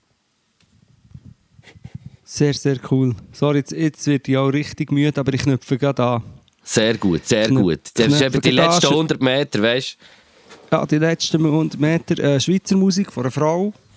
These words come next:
Speaker 1: Nicht nur, aber, äh, von der Lara Stau.
Speaker 2: Jawohl.
Speaker 1: Aber mit ihrem Projekt, mit ihrem Projekt Stefanie Stauffacher. Der Song ist eine Adaption vom bekannten Hit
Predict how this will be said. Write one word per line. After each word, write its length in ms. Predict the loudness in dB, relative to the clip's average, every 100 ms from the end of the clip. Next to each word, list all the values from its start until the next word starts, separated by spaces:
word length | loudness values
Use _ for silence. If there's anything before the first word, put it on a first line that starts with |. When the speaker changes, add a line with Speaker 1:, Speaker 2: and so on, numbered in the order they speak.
| _ _ -12
Speaker 1:
Nicht 220 | -6 -4
nur, 340 | -2 0 0 0 _ -16
aber, 180 | -16 -16 -20 _ -20 -20 -20 -20 -20 -20 -20 -6
äh, 240 | -2 0
von 120 | -2 -4
der 100 | -2
Lara 300 | 0 0 -2
Stau. 420 | -2 0 0 -2 -8 -20 _ _ _ _ _ -20 -20 _ 0
Speaker 2:
Jawohl. 180 | 2
Speaker 1:
Aber 100 | 4 2
mit 60 |
ihrem 240 | 2 -2 -2
Projekt, 680 | 0 0 0 -4 -8 -10 -6
mit 240 | -6 -2
ihrem 240 | 0 0 -2
Projekt 640 | -2 -2 -2 -4 -14 -20 -18
Stefanie 540 | -10 -6 -4 0 0 0
Stauffacher. 840 | 0 0 0 0 -2 -2 -4 -6 -6 _ _ _ _ _ _ _ _ -20 _ _ _
Der 80 | -2
Song 240 | 0 0
ist 120 | 0
eine 80 | 0
Adaption 720 | 0 -4 0 0 0 -2 -4 -6 -12 -14
vom 360 | -4 -2 -2 -2
bekannten 560 | -6 -4 -4 -4 0 0
Hit 140 | 0